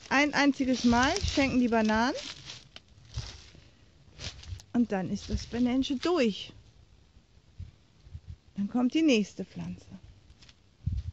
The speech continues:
Die Bananen stehen dicht an dicht natürlich, damit ein guter Ertrag ist. Sind natürlich nicht so ganz natürlich und weil die so schwer sind,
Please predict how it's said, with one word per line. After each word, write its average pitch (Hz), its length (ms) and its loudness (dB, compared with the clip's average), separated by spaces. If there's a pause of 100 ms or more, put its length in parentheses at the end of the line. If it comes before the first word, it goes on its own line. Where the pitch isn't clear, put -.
(1400)
Die 202 80 -2
Bananen 233 460 4
stehen 233 380 2
dicht 226 280 0
an 170 140 2
dicht - 380 -2
natürlich, 339 540 0
damit 226 220 4
ein 185 120 4
guter 196 240 0
Ertrag 185 580 -2
ist. - 340 -6 (1500)
Sind 202 60 -2
natürlich 208 400 0
nicht 214 180 0
so 185 120 -4
ganz 185 300 -6
natürlich 311 500 -4
und 220 140 0
weil 196 140 0
die 185 80 0
so 165 160 -4
schwer 226 800 2
sind, 320 320 -10